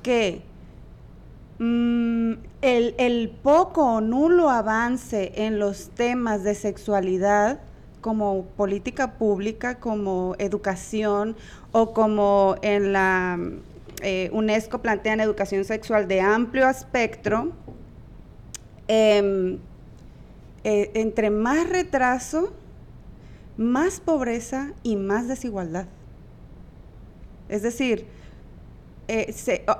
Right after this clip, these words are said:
argumentan o justifican el tema para, para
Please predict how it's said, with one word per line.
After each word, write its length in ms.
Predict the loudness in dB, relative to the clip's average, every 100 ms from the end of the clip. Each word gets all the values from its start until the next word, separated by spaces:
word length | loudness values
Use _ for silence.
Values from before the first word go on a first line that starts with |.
| 2
argumentan 840 | 0 2 2 2 0 0 2 2
o 80 | 0
justifican 840 | -2 -6 -4 -6 -4 -8 -4 -4
el 140 | -4 -4
tema 540 | -2 0 0 -4 -2
para, 520 | 2 2 2 -2 -4 -4
para 540 | -2 0 0 -2 -4